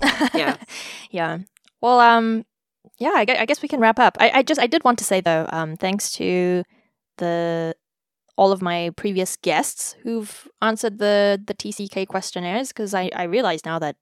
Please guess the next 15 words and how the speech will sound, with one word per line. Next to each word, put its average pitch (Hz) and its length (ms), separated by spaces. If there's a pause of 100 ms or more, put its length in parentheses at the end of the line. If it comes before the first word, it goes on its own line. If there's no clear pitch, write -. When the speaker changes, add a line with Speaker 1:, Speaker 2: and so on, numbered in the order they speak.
Speaker 1:
yeah, 175 100
some 175 140
of 175 60
these 170 160
questions 170 300
are 160 280
quite - 260
personal, 196 480 (340)
and 165 440 (320)
sometimes 220 500
it's - 180
not 175 260 (480)
that 180 180
easy 185 380
to 160 420